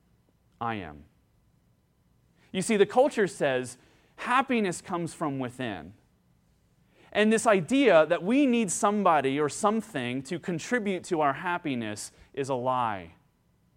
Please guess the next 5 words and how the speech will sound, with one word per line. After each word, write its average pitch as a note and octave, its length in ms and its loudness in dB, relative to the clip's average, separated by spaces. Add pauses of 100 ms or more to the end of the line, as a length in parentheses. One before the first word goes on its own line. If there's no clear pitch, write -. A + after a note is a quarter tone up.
(1300)
And C#3+ 120 -4
that C#3+ 80 -6
the C3 60 -14
Bible D3 320 -4
says, F#2+ 580 -10